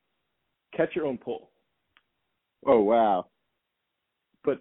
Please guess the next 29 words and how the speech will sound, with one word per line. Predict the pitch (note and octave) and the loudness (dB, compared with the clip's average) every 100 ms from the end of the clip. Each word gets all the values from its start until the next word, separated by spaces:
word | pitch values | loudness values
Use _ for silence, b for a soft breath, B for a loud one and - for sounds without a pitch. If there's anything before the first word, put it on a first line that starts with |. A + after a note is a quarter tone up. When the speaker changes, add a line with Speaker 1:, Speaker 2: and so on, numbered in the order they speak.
| _ D3+ | _ -6
Speaker 1:
at, | C#3+ B2 A#2+ | -6 -6 -8
like, | A2+ A2+ | -10 -8
a | G#2+ | -10
distance | A2+ G#2 A2+ G#2 | -10 -14 -14 -14
of, | G#2+ | -12
like, | G#2+ - _ | -12 -12 _
has | - C3 A2+ | -14 -12 -12
to | G#2+ | -10
go | A2+ | -10
at | G#2+ | -10
least, | A2+ - | -12 -12
like, | A2+ B2 _ _ _ _ _ _ _ - - | -16 -18 _ _ _ _ _ _ _ -10 -6
sixty | C3+ - A#2 | -6 -8 -10
yards. | G#2+ - - _ _ _ _ _ _ _ _ _ - | -10 -12 -20 _ _ _ _ _ _ _ _ _ -6
Speaker 2:
Sure. | A#2+ B2 | -6 -4
Speaker 1:
Something | G#2+ G2+ | -10 -14
like | - | -4
that. | C3 | 2
Speaker 2:
I | |
mean, | C#3+ C3 | 2 2
just, | C#3+ - _ _ _ - | -4 -8 _ _ _ 0
you | D3 | 4
know, | C3 | 4
just | A#2 C3 - | 2 -6 -2
for | C3+ | -2
distance, | G#2+ C3+ - G2+ - _ _ _ | 0 -2 -2 -10 -10 _ _ _
period. | C#3 C3 - | 2 2 0
That's, | - A#2+ - | -4 -4 0
that's, | B2 | 0